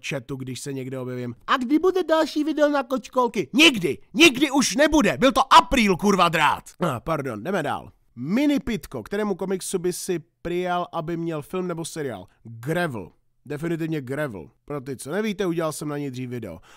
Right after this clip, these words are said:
A nebo ta, ehm, I Hate Fairyland, to bylo ještě lepší jako kreslený v seriál. Lego Master C Z, eh, tak rychle na to. Ba, ba, ba, ba, ba. Líbil se ti komiks Pit versus Hulk? Nic moc, prostě jednohubka, kde se mlátí do držky.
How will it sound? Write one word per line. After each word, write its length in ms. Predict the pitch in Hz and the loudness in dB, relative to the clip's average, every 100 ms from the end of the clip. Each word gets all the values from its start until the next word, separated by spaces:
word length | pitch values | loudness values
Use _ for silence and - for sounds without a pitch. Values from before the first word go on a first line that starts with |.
| - | -6
A 60 | 170 | -4
nebo 220 | 180 175 | -4 -4
ta, 280 | 160 151 - | -2 -2 -2
ehm, 340 | 139 135 123 - _ - - | -6 -6 -8 -12 _ -14 -6
I 160 | 156 | -4
Hate 220 | 156 156 | -2 -2
Fairyland, 440 | - 147 143 127 117 | -4 -6 -4 -6 -6
to 100 | 160 | -6
bylo 220 | 151 147 | -4 -4
ještě 300 | 143 - 156 | -4 -6 -6
lepší 320 | 143 - - | -6 -8 -10
jako 180 | 120 117 | -10 -10
kreslený 460 | 120 120 - 120 113 | -10 -10 -10 -10 -12
v 120 | - | -14
seriál. 520 | - 123 123 101 107 _ | -12 -10 -8 -10 -14 _
Lego 340 | 113 175 214 | -8 -2 0
Master 400 | 233 214 185 220 | 2 2 0 -4
C 320 | 190 214 196 160 | -2 0 0 0
Z, 80 | |
eh, 1080 | 185 127 - 127 135 120 113 98 87 - - | -4 -6 -10 -8 -6 -6 -8 -12 -12 -14 -12
tak 180 | 139 139 | -12 -10
rychle 260 | 120 - 90 | -12 -12 -14
na 80 | |
to. 180 | 85 90 | -14 -16
Ba, 140 | 113 151 | -14 -12
ba, 100 | 117 | -12
ba, 120 | 110 | -14
ba, 100 | - | -16
ba. 160 | - - - _ | -18 -18 -20 _
Líbil 240 | 147 208 220 | -2 0 0
se 120 | 208 | -2
ti 80 | 180 | -4
komiks 280 | 190 180 - | -4 -4 -4
Pit 200 | 185 156 | -4 -4
versus 360 | 160 147 135 | -6 -6 -8
Hulk? 240 | 113 101 180 | -10 -10 -4
Nic 300 | 202 - 160 | -4 -4 -6
moc, 380 | 165 165 - - | -6 -6 -10 -16
prostě 340 | - 151 - 151 | -16 -16 -8 -6
jednohubka, 720 | 151 143 151 147 143 - 143 | -6 -6 -6 -6 -8 -10 -10
kde 100 | 135 | -10
se 160 | - | -8
mlátí 320 | 139 135 123 123 | -6 -8 -8 -10
do 120 | 139 | -8
držky. 380 | 143 - 147 | -10 -10 -12